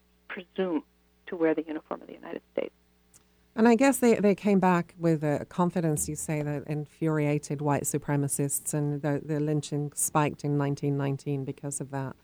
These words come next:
Speaker 2: A, a very sad, very sad, uh, part of the history there.
Speaker 1: Sure.
Speaker 2: Yeah.
Speaker 1: And I
Speaker 2: So
Speaker 1: think that's why we don't talk about it enough.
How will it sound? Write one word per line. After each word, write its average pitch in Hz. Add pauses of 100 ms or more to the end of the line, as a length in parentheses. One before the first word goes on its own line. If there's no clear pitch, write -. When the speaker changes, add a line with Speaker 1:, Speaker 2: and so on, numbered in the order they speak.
(260)
Speaker 2:
A, 170 (100)
a 165
very 220
sad, 165
very 214
sad, 165 (220)
uh, 151
part 151
of 143
the 151 (540)
history 160
there. 139 (840)
Speaker 1:
Sure. 185 (240)
Speaker 2:
Yeah. 175 (880)
Speaker 1:
And 294
I 262
Speaker 2:
So -
Speaker 1:
think 240
that's -
why 196
we 196
don't 190
talk 254
about 151
it 147
enough. 147